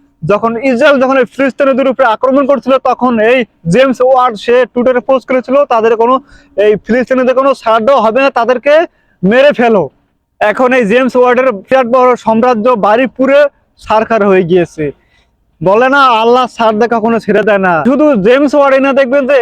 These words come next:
আমেরিকার বিভিন্ন ধরনের মানুষ কিন্তু শুধু আমেরিকার যারা যারা ছিল সবাই কিন্তু এই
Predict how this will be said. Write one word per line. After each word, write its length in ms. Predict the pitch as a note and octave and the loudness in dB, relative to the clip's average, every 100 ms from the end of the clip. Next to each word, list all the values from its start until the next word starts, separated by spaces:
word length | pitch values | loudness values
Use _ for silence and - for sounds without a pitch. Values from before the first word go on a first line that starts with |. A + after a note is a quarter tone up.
| B3+ | 2
আমেরিকার 380 | B3 D#4 - D4+ G#3+ F3+ | 0 -2 0 0 -2 -6
বিভিন্ন 320 | F#3+ C4+ C#4 C#4+ | -4 -2 0 -2
ধরনের 220 | B3+ B3 | 0 0
মানুষ 220 | A#3+ B3 - | 0 -2 -4
কিন্তু 200 | B3 A3 | -6 -4
শুধু 180 | B3 A#3+ G3+ | -4 -2 -2
আমেরিকার 400 | B3 B3 C4+ C4 A#3+ - _ D#3 | 0 0 0 0 -2 -6 _ -4
যারা 220 | G#3 A3+ | 0 2
যারা 200 | A#3 A#3 | 2 0
ছিল 220 | - B3+ A#3 | -2 -2 -2
সবাই 320 | - A#3 A#3+ G#3+ | 0 -2 0 0
কিন্তু 260 | A3+ G#3+ G#3+ | -2 0 2
এই 160 | A3+ | 2